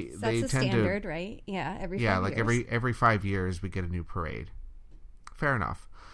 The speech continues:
Speaker 2: Uh, they haven't said if Happiness is Here is going away, but it
Speaker 1: Ye-
Speaker 2: probably is.
Speaker 1: It is. They replace the, the new parade that we get every five years is the,
Speaker 2: Mm-hmm.
Speaker 1: what, what people call the permanent parade. So it's supposed to last for five years.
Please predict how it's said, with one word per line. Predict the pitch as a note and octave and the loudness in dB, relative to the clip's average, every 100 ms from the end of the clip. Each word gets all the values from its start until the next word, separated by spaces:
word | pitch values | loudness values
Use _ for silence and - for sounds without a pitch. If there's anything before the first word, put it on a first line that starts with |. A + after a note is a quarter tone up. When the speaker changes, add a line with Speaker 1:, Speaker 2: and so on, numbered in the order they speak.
| - - - | -18 -10 4
Speaker 2:
Uh, | A#2 | 6
they | B2 | 8
haven't | C#3 G3+ A3+ | 8 6 4
said | G#3 F3 | 2 2
if | |
Happiness | D3 C#3+ E3 D#3 D3 | 4 4 4 0 -2
is | B2+ | 0
Here | C#3+ | 2
is | B2 | 2
going | B2 A#2+ A2+ | 2 2 2
away, | F#2 F#2+ G2+ B2 F3 F#3 - - | 2 2 2 2 -2 -6 -14 -8
but | - G2 | -4 -2
it | G2 | 2
Speaker 1:
Ye- | |
Speaker 2:
probably | B2+ G#2 F#2 | 4 4 2
is. | E2+ A#2+ D#3 - | 0 0 -2 -2
Speaker 1:
It | B3 C#4 C#5+ D5 | 2 4 4 4
is. | D#4 | 6
They | B3+ | 6
replace | C4+ D#4 - B3+ C4+ C#4+ - G3+ G#3+ - - - | 6 6 8 6 6 2 -2 -4 -8 -8 -10 0
the, | B3 | 0
the | A#3 A3 C4+ | 4 6 8
new | C4+ E4+ | 8 6
parade | F#4 G4 E4 C4 | 8 6 6 2
that | B3+ | 0
we | A3+ | 0
get | F#3 F#3+ - | 2 0 0
every | F3+ F#3 F#3+ | -2 -2 -2
five | - F3+ F3 | 8 10 10
years | C3 C#3 C4+ D#4 - - - - | 8 2 0 -2 -4 -6 -6 0
is | G#3 F#3+ | 2 2
the, | F3+ | 2
Speaker 2:
Mm-hmm. | F#3+ - - - - - - | -2 -4 -10 -10 -8 -10 -6
Speaker 1:
what, | F3+ F3 | -4 -4
what | F3 - F#3 | -4 -4 -4
people | - F3+ F3+ | -4 -4 -4
call | F#3+ | -4
the | E3 | -6
permanent | - E3 E3 D#3 D#3 | -4 -4 -2 -4 -6
parade. | - - - - | -8 -8 -8 -8
So | - | -6
it's | F3 | -6
supposed | F#3+ G3 F3+ - | -4 -4 -4 -4
to | E3+ | -4
last | D#3+ D#3+ - - | -2 -2 -4 -8
for | - E3+ | -6 -6
five | E3+ D3 D3+ | -6 -6 -6
years. | - - - | -10 -12 -14